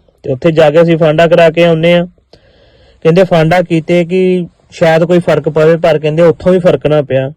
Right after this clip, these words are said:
ਜਿੱਥੇ ਸਾਨੂੰ ਕਿਸੇ ਨੇ ਦੱਸ ਪਾਉਣੀ, ਅਸੀਂ ਪਹੁੰਚ ਜਾਣਾ। ਮਹਿੰਗੀਆਂ ਮਹਿੰਗੀਆਂ ਅੰਗਰੇਜ਼ੀ ਦਵਾਈਆਂ ਵੀ ਖਵਾਈਆਂ,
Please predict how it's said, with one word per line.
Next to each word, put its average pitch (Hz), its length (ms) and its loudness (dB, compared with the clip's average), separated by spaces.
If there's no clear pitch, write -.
ਜਿੱਥੇ 156 300 0
ਸਾਨੂੰ 185 240 2
ਕਿਸੇ 170 200 -2
ਨੇ 170 100 2
ਦੱਸ 135 280 0
ਪਾਉਣੀ, 127 340 -4
ਅਸੀਂ 143 160 -4
ਪਹੁੰਚ 131 300 -6
ਜਾਣਾ। 120 240 -6
ਮਹਿੰਗੀਆਂ 175 400 2
ਮਹਿੰਗੀਆਂ 175 420 2
ਅੰਗਰੇਜ਼ੀ 147 420 0
ਦਵਾਈਆਂ 165 380 2
ਵੀ 165 100 2
ਖਵਾਈਆਂ, 147 680 -2